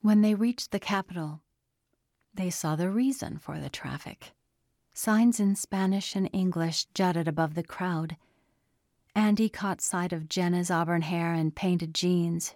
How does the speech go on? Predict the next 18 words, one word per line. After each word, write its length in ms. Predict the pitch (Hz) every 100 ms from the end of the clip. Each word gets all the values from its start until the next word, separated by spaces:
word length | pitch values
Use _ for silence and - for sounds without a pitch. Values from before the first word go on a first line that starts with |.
| -
shining 480 | - 190 165 160 160
in 80 | 151
the 100 | 156
sun. 460 | - 170 160 160 _ _ _ _ _ _ _ _ _ _ - -
"Pull 200 | - 247
over, 380 | 277 262 202 190
will 180 | 190 233
you?" 300 | 254 294 277 _ -
she 260 | - 165
asked. 380 | 151 151 - - _ _ _ _ _ _ _ _ _ _ _ _ _ _ _ _ _ _
Chris 300 | - 226 -
tucked 260 | - 196 -
into 240 | 180 -
a 60 | 180
gap 260 | 185 180 -
between 380 | - - 175 170
two 160 | - 165
spaces. 680 | - 185 180 - 165 -